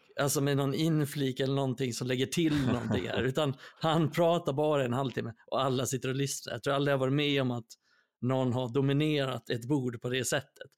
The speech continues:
Speaker 1: Och han gjorde det inte liksom genom att vara gapig på det här, så här traditionella sättet som man kanske tänker.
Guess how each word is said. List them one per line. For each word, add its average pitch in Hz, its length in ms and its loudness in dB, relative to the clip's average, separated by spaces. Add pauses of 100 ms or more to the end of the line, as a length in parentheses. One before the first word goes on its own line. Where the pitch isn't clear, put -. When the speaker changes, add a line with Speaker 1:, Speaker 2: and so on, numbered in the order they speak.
(180)
Speaker 1:
Och - 80 -6
han 127 80 0
gjorde 143 200 2
det 165 40 2
inte 151 160 -2
liksom 131 340 -2
genom 127 220 0
att 120 120 -4 (720)
vara 127 520 0 (320)
gapig 147 520 -2
på - 60 -8
det 120 80 -2
här, 120 160 -4
så 127 160 -6
här 120 120 -4
traditionella 120 680 -6
sättet - 440 -8
som 123 100 -12
man 120 80 -8
kanske 113 220 -10
tänker. 135 440 -6